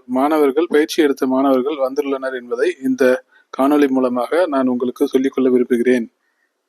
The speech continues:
மேலும் ஒவ்வொரு ஆண்டும் மே மாதத்தில் ஆண்களுக்கும் பெண்களுக்கும் தனித்தனியாக பத்து நாள் வகுப்பு நடைபெறுகிறது. இதை பற்றிய மேலும் விவரங்களுக்கு ஆழியார் அறிவு திருக்கோயிலை அணுகவும். அதனுடைய லிங்க் நான் டிஸ்கிரிப்ஷன்ல கொடுக்குறேன்,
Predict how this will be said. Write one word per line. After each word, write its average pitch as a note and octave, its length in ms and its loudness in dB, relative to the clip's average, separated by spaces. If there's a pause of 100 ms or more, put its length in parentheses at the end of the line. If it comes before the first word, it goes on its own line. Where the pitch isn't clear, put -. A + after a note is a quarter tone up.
(440)
மேலும் E3 340 2
ஒவ்வொரு E3 400 4
ஆண்டும் D#3 460 0
மே C#3 260 -2
மாதத்தில் E3+ 680 0 (540)
ஆண்களுக்கும் F3+ 600 0
பெண்களுக்கும் D#3+ 640 -2
தனித்தனியாக D#3+ 1000 0 (100)
பத்து C#3+ 340 0
நாள் F3+ 260 2 (120)
வகுப்பு D3+ 640 0
நடைபெறுகிறது. C3+ 840 0 (760)
இதை C3+ 200 4
பற்றிய D3+ 360 2
மேலும் E3 300 2
விவரங்களுக்கு C#3+ 760 0 (960)
ஆழியார் E3+ 440 4
அறிவு D#3+ 340 0
திருக்கோயிலை C#3+ 580 0
அணுகவும். C#3 520 -4 (140)
அதனுடைய C3 420 0
லிங்க் F#3 300 0
நான் D3 180 -2
டிஸ்கிரிப்ஷன்ல C3+ 560 0
கொடுக்குறேன், B2+ 420 -2